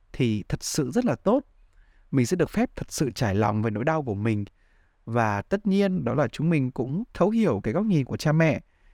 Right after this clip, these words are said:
hiểu rằng vì sao họ làm thế. Ví dụ, bố mẹ mình từng không muốn cho mình học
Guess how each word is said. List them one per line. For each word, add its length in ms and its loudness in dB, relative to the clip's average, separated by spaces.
hiểu 260 -2
rằng 440 0
vì 140 -2
sao 420 -2
họ 140 0
làm 200 0
thế. 340 0
Ví 160 4
dụ, 300 2
bố 160 4
mẹ 180 4
mình 420 2
từng 340 0
không 320 2
muốn 180 2
cho 120 -4
mình 360 2
học 340 -4